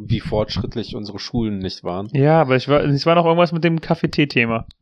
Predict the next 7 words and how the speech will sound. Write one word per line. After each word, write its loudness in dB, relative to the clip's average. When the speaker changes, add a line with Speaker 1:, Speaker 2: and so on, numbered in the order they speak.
Speaker 2:
Ich -14
weiß -2
es -8
nicht -6
mehr. -6
Speaker 1:
Na, -8
zumindest -2